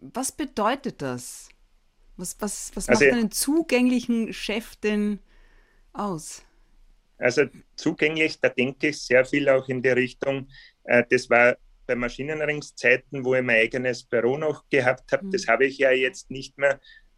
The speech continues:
Speaker 2: Da, da braucht man nicht lang nachzudenken, wenn man mit mir sprechen wollte. Und das habe ich jetzt so genauso. Also ich sag, wenn jemand mir irgendwas sagen will, sei es von den Gästen, da muss man sagen, aber jetzt die Frage war eher für die Mitarbeiter,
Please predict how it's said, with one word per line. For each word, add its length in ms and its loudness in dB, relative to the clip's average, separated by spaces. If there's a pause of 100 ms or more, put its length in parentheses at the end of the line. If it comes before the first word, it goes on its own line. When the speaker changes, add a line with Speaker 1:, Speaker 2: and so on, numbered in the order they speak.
Speaker 2:
Da, 180 6
da 200 -2
braucht 400 2
man 140 -6
nicht 240 -12
lang 240 2
nachzudenken, 920 0
wenn 120 4
man 360 0
mit 260 -2
mir 160 4
sprechen 560 0
wollte. 520 -2
Und 280 -6
das 180 4
habe 160 4
ich 120 -2
jetzt 300 0
so 160 0
genauso. 540 2
Also 220 0
ich 100 -4
sag, 240 0
wenn 140 -2
jemand 400 -2 (260)
mir 300 0
irgendwas 560 -4
sagen 360 0
will, 240 -2 (260)
sei 220 4
es 160 0
von 160 -8
den 220 -8
Gästen, 560 -4 (460)
da 80 6
muss 220 2
man 100 2
sagen, 240 2
aber 180 6
jetzt 260 -4
die 80 0
Frage 380 2
war 120 4
eher 580 0
für 100 -4
die 100 -6
Mitarbeiter, 760 0